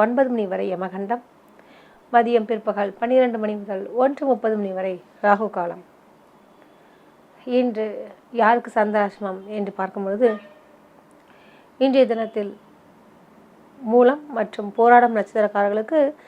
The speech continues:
சந்திராசிரமம். மூலம் மற்றும் போராட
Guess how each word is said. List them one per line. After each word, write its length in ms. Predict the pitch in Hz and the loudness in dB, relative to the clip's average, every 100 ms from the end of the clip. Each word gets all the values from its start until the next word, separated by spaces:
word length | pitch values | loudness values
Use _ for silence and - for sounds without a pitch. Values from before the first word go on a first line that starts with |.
| - _ - | -20 _ -8
சந்திராசிரமம். 640 | 220 208 180 - 185 190 208 _ - _ _ - - _ _ 254 | -6 -4 -6 -8 -14 -16 -18 _ -20 _ _ -20 -20 _ _ -2
மூலம் 320 | 254 294 285 269 | 2 2 0 -2
மற்றும் 240 | 208 214 196 | -4 -4 -6
போராட 240 | 226 226 | 2 4